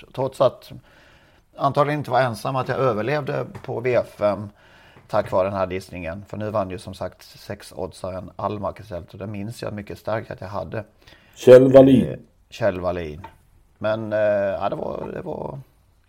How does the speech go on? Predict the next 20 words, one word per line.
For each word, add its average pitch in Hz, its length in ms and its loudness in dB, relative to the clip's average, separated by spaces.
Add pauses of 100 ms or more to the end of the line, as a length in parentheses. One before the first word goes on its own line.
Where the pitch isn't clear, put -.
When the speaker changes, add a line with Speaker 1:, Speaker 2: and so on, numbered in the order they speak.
(760)
Speaker 1:
en, 127 200 -12
en 123 400 -12 (100)
diskning 113 420 -12
att 113 120 -10
minnas, 110 560 -8 (140)
om - 180 -18
man 98 80 -8
säger - 200 -10
så. - 180 -12 (300)
Speaker 2:
Vi 117 80 6
har 113 160 10
ju 113 80 8
några 147 180 4
diskningar 117 440 2
att 113 60 2
minnas, 98 380 -2
ganska 107 320 0
nyliga 92 400 -2
diskningar, 107 560 -4
eh, 85 1000 -6